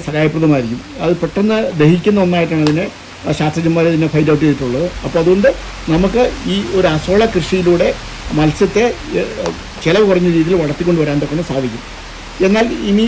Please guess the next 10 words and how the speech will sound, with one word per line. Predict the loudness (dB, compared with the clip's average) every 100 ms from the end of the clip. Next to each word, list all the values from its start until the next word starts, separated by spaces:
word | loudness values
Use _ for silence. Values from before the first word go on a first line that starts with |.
| 0
നമ്മൾ | 0 0 2
പരിശോധിക്കുന്ന | 2 2 2 0 0
സംഗതി | 0 0 -2 -6 -16 -16 -14 -4 2
ഇത്, | 2 2 -2 -10 -16 -18 -18 -18 -18 -18 -18 -16 -12 -4
ആ, | -2 -2 -4 -4 0
മനുഷ്യ-, | 2 2 -2 -6 -4 -6 -6 -6 -2
മനുഷ്യന് | 0 2 4 4
കഴിക്കാൻ | 6 2
തക്കണം | 2 2 2
കഴിയുമോ? | 0